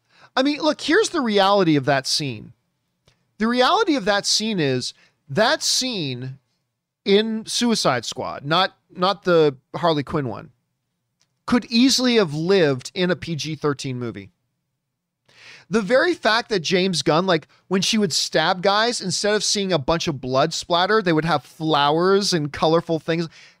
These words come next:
It, I, I'm, I, I'm just telling you right now, that scene could have been in a P G thirteen movie. I mean, there might have been one or two details they may have had to have altered, but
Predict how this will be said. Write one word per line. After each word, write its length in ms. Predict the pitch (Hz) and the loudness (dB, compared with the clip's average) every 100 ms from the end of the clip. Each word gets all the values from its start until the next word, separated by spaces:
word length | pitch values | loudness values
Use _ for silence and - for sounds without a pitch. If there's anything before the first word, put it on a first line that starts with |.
| - | -2
It, 220 | 226 - _ | -2 -2 _
I, 200 | 202 233 190 | -2 -2 -2
I'm, 220 | 220 226 196 | -2 -2 0
I, 160 | 233 | 0
I'm 140 | 220 226 | 0 -4
just 160 | 294 | -4
telling 180 | 262 269 | -2 0
you 100 | 233 | 2
right 120 | 208 | 0
now, 180 | 190 175 | 0 0
that 260 | 143 190 - | 0 0 0
scene 300 | 196 226 220 | -4 -4 -4
could 180 | 214 208 | -2 -2
have 100 | 160 | 0
been 180 | 185 | -2
in 220 | 185 165 160 | -2 -4 -4
a 40 | |
P 220 | - 165 | -6 -10
G 180 | 147 160 | -8 -6
thirteen 400 | 156 151 - 143 | -6 -6 -6 -6
movie. 240 | 131 113 - - - | -6 -8 -12 -20 -6
I 80 | 247 | -2
mean, 160 | 277 277 | 0 0
there 80 | |
might 220 | 262 302 415 | 2 2 2
have 100 | 392 | 2
been 200 | 339 254 | -2 0
one 200 | 262 262 | 0 0
or 80 | |
two 280 | - - 233 | -4 -4 -2
details 640 | 170 190 208 - 214 220 196 | -2 -4 -4 -4 0 0 0
they 140 | 180 | 0
may 220 | 165 170 | 0 2
have 140 | 190 185 | 2 0
had 180 | 180 | -2
to 120 | 175 165 | 0 -2
have 120 | 135 | -2
altered, 520 | 120 143 220 247 277 _ _ _ _ _ - _ _ _ | -4 -4 -4 -6 -8 _ _ _ _ _ -20 _ _ _
but 260 | 139 220 220 | 0 0 0